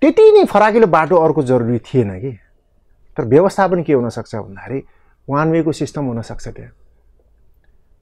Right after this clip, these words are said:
त्योभन्दा परपट्टि गएर अर्को बाटो खोल्ने हुनसक्छ। अनि त्यही बस्तीभित्रको पुरानो संरचनालाई भट्काएर चाहिँ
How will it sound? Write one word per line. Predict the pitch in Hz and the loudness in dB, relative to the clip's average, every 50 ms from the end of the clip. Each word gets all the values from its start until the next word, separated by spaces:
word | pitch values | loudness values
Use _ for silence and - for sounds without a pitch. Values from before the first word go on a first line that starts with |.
| _ - | _ 4
त्योभन्दा | 214 226 220 220 220 220 220 | 4 6 6 6 4 2 2
परपट्टि | 214 - 208 208 214 220 190 226 214 226 | 2 4 4 4 4 4 4 4 4 4
गएर | 214 214 208 196 | 6 6 6 6
अर्को | 202 165 170 160 165 151 | 6 4 2 2 2 0
बाटो | 139 139 135 127 131 | 0 0 0 0 -4
खोल्ने | - - 165 165 190 208 | -4 -2 -2 2 2 2
हुनसक्छ। | 175 147 147 - 147 131 _ - - - _ _ _ _ _ _ _ _ _ _ _ _ _ _ _ _ _ _ _ _ - - | 2 2 -2 -4 -8 -14 _ -18 -20 -20 _ _ _ _ _ _ _ _ _ _ _ _ _ _ _ _ _ _ _ _ -6 -2
अनि | 190 202 - - - | -2 -2 -2 0 2
त्यही | 170 196 262 311 311 | 4 4 4 4 2
बस्तीभित्रको | 247 165 151 147 - - - 170 131 120 104 - - 113 117 160 151 | 2 0 0 -2 -2 -2 -2 -2 -2 -2 -6 -6 -6 -6 -6 -6 -8
पुरानो | 123 - 143 143 143 151 160 185 180 | -8 -8 -6 -6 -4 -4 -4 -6 -8
संरचनालाई | - - 135 123 123 127 120 - 127 120 113 107 107 120 127 | -8 -8 -8 -6 -6 -6 -6 -6 -8 -10 -8 -8 -8 -10 -10
भट्काएर | - - 101 98 - - - 120 107 98 98 | -10 -10 -12 -12 -12 -10 -10 -8 -8 -8 -10
चाहिँ | 87 104 110 127 135 | -12 -12 -12 -12 -12